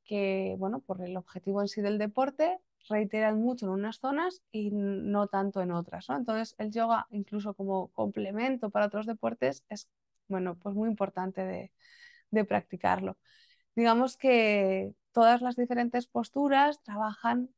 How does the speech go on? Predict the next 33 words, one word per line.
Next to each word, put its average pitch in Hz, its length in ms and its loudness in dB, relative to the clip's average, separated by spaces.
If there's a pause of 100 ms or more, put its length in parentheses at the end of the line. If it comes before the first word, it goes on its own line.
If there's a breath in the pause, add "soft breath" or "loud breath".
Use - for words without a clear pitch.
(120)
pues - 120 -14
no 190 100 -4
lo 190 120 -6
sé, 190 200 -10
desde 196 220 -8
la 185 120 -4
elasticidad 185 640 -4
y 220 100 -6
la 226 200 0
fuerza, 262 400 2
pero 233 200 -2
también, 208 460 -2 (300 soft breath)
por 208 80 -2
ejemplo, 214 240 -2
las 214 260 0
torsiones 214 520 -4
trabajan 208 420 0
con 208 140 -2
las 202 140 -2
raíces 208 360 -4
nerviosas, 262 720 -2 (340 loud breath)
las 208 220 0
inversiones 214 680 0
trabajan 208 380 0
con 208 160 0
la 202 100 0
circulación 208 720 -2
linfática, 247 800 2
con 214 140 -6
la 208 80 -4
circulación 202 480 -4
sanguínea. 254 680 -2 (920)
Eh, 180 480 2